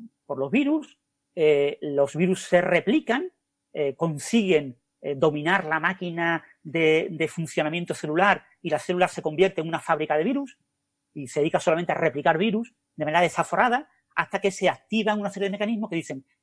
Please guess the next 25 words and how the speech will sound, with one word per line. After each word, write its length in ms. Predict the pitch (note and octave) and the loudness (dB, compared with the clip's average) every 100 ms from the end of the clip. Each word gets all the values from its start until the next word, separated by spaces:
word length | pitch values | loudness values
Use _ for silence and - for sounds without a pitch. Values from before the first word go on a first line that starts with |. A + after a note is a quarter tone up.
| _ | _
"Esta 200 | - F3+ | -10 -6
célula 540 | - F#3 F#3+ G3 G3+ - | -4 -2 0 2 2 0
no 140 | D#3 | -8
está 140 | D3+ B2 | -10 -12
haciéndolo 300 | C3+ B2 D3+ | -12 -6 -6
bien, 240 | C#4 - _ _ - | -6 -10 _ _ -20
esta 180 | - B2+ | -18 -6
célula 360 | D3+ C#3+ F3 | -4 0 0
se 80 | D#3+ | 0
está 420 | - C3 E3+ F#3 _ - | -6 0 0 0 _ -12
descontrolando. 760 | C#3 - C#3 F3+ B3+ D3+ A#2 _ _ - | -10 -8 -4 2 2 0 -10 _ _ -6
Vamos 160 | E3 | -2
a 60 | F#3 | 0
generar 180 | F#3+ F#3+ | 2 2
una 80 | |
apoptosis". 600 | F3 C3+ - F3 - A#2 | 2 0 -2 -6 -6 -12
La, 180 | B2+ B2+ - - | -10 -10 -12 -18
la 60 | C3+ | -8
célula 220 | D3+ D#3 | -4 -2
se 160 | - | -2
muere, 420 | D3 F3+ A3+ C3 G#2+ | 0 2 2 0 -4
se 100 | C#3 | -8
suicida, 640 | - B2+ A#3+ B3+ G#3 - _ _ _ | -8 -4 0 2 2 -2 _ _ _
se 240 | - - D#3 | -16 -6 0
abre 460 | G3 A#3 F3+ G3+ | 2 2 0 -2